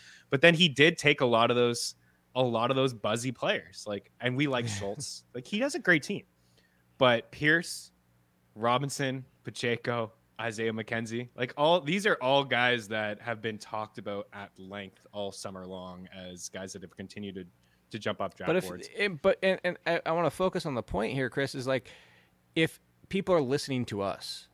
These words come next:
Speaker 3: and they're listening to multiple podcasts, as should, like, we, we shouldn't be the only opinion they listen to. I mean, I should be, but the people shouldn't, like, grow, grow your knowledge across all. There's great podcasts, there's great articles by everybody. Like, to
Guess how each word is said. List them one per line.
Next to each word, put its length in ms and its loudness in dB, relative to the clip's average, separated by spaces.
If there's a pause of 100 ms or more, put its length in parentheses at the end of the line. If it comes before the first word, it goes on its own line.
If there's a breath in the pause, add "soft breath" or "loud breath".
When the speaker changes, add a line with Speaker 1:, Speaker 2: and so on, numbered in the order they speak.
Speaker 3:
and 100 -6
they're 100 -2
listening 280 -4
to 80 -8
multiple 380 -2
podcasts, 880 -6
as 140 -4
should, 160 -8
like, 180 -6
we, 160 -12
we 220 -4
shouldn't 220 -6
be 80 0
the 120 -2
only 160 -4
opinion 380 -8
they 60 -6
listen 240 -10
to. 240 -10
I 40 -10
mean, 220 -10 (160)
I 140 -6
should 180 -14
be, 120 -12
but 220 -8 (240 loud breath)
the 160 6 (220)
people 220 2
shouldn't, 280 2
like, 180 4 (1120 loud breath)
grow, 380 8
grow 300 8
your 160 8
knowledge 360 8
across 400 4
all. 240 4
There's 240 0
great 300 0
podcasts, 540 2
there's 200 -4
great 220 -2
articles 420 -4
by 180 -2
everybody. 600 -4
Like, 220 -4
to 220 -6